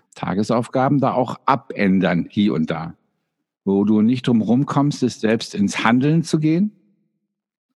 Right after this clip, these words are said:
und dich mit Menschen auseinanderzusetzen, zumindest innerlich und geistlich, geistig, die, äh, dich verletzt haben,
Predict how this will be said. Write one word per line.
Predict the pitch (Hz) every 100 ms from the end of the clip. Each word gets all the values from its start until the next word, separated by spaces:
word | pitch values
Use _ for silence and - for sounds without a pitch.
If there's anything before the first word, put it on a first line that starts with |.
| _
und | 117 120 117 -
dich | 120 117 - - - - _ _ _ _ _ _
mit | 113 -
Menschen | 110 123 - 113
auseinanderzusetzen, | 117 120 113 120 113 113 110 113 - 110 107 107
zumindest | - 113 117 110
innerlich | - 117 110 101
und | 101
geistlich, | 101 117 117 - 127 123 - - -
geistig, | 123 127 - 147 - 175 - - _ _ - - _ - _ -
die, | 113 117 120 117
äh, | 104 101
dich | - -
verletzt | 101 110 -
haben, | 131 123 123